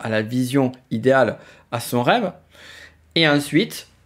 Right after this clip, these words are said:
il va passer, ben, forcément par le réalisateur pour créer un nouveau plan, un nouveau storyboard, donc modifier le storyboard qui a été initié au départ, si nécessaire. Et on refera une couche de critique à la fin pour voir si c'est OK ou pas. Si c'est OK, eh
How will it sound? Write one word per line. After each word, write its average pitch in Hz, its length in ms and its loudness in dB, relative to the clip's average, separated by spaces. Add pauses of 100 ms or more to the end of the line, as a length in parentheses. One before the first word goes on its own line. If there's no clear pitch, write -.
(140)
il 143 180 4
va 147 160 4
passer, 147 400 0
ben, 113 140 0
forcément 131 420 -4
par 123 120 0
le 120 40 -2
réalisateur 117 680 -2
pour 120 140 -14
créer - 200 -6
un 104 80 -4
nouveau 123 420 0
plan, 147 220 0
un 220 80 -2
nouveau 123 240 0
storyboard, 120 420 0
donc 117 140 -6
modifier 170 680 2
le 143 60 2
storyboard 123 540 -2
qui 117 80 -8
a - 20 -4
été 127 180 -10
initié 113 320 -6
au 104 80 0
départ, - 500 -4
si - 260 -8
nécessaire. 110 520 -6 (460)
Et 156 140 4
on 165 160 4
refera 175 360 4
une 202 100 -2
couche 196 200 -2
de 175 100 -2
critique 160 420 -4
à 160 60 6
la 139 120 2
fin 143 220 -2
pour 143 140 -2
voir 139 200 0
si - 100 -10
c'est 131 160 0
OK 127 160 2
ou 120 120 2
pas. - 200 -14 (380)
Si - 160 -8
c'est 151 160 2
OK, 151 180 2
eh 147 200 2